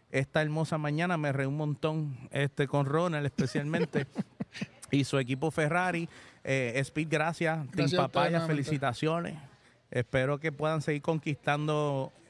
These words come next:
Speaker 1: estos próximos premios. Y realmente lo de McLaren ha sido algo grandioso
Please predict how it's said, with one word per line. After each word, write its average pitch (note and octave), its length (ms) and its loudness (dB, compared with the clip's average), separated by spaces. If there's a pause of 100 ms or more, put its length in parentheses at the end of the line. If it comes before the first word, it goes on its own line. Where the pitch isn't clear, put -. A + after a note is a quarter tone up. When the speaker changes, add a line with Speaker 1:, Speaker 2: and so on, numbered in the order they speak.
(120)
Speaker 1:
estos E3 280 0
próximos D#3 480 -2
premios. D#3+ 500 0 (460)
Y B2+ 1040 0
realmente F3+ 760 0 (680)
lo D#3 220 2
de D#3 100 2
McLaren D#3+ 600 0
ha F3+ 100 -2
sido F#3+ 420 -2
algo F3+ 240 -2
grandioso E3+ 720 -2